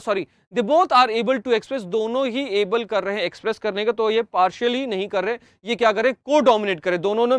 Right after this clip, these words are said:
मिल, मिली-जुली सरकार कर रहे हैं, मिली-जुली सरकार कर रहे हैं कि अच्छा हम दोनों ही डोमिनेट करते हैं, ठीक है, इसी को हम क्या बुलाते हैं, कोडोमिनेंस, ठीक है। When both the genes are present together, they are going to show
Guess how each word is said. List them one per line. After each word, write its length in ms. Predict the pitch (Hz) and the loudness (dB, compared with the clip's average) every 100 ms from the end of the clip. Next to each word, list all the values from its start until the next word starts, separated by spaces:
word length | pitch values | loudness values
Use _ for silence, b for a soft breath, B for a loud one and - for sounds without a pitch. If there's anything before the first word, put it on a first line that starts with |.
| 226 | 2
मिल, 260 | 262 269 214 | 2 2 0
मिली-जुली 400 | 240 220 220 214 | -2 -2 -4 -6
सरकार 340 | 170 151 139 | -8 -4 -6
कर 140 | 143 | -6
रहे 80 | 131 | -16
हैं, 100 | - _ _ _ | -20 _ _ _
मिली-जुली 420 | 196 269 254 277 240 | 2 2 4 2 2
सरकार 400 | 233 214 226 220 | 0 4 4 4
कर 140 | 214 | 2
रहे 80 | 240 | 0
हैं 60 | |
कि 60 | 226 | 0
अच्छा 260 | 220 247 254 208 | 0 0 0 -2
हम 160 | 226 | -4
दोनों 320 | 170 185 202 202 | -2 -2 0 0
ही 140 | 233 | -2
डोमिनेट 500 | 185 170 160 170 220 | 0 -2 -2 -4 -4
करते 320 | - 143 - | -8 -12 -12
हैं, 80 | 160 _ _ _ _ | -20 _ _ _ _
ठीक 80 | 269 | 0
है, 60 | 311 | 0
इसी 180 | 302 | 0
को 100 | 254 | 0
हम 120 | 277 254 | 0 0
क्या 160 | 240 | 0
बुलाते 260 | 226 214 262 | 0 0 -2
हैं, 80 | - | -2
कोडोमिनेंस, 500 | 220 170 131 123 - _ _ 240 | 0 0 -2 -6 -16 _ _ 0
ठीक 100 | 285 | 2
है। 60 | |
When 200 | 285 277 233 | 4 4 4
both 220 | 302 240 | 2 4
the 100 | 285 208 | 2 2
genes 220 | 269 247 - | 0 4 4
are 80 | 220 | 4
present 320 | 226 214 302 | 2 0 -2
together, 320 | 247 208 220 226 | 0 2 2 2
they 160 | 208 | 4
are 120 | 196 175 | 2 2
going 180 | 214 226 | -2 -2
to 80 | 220 - | -4 2
show 180 | 262 | 2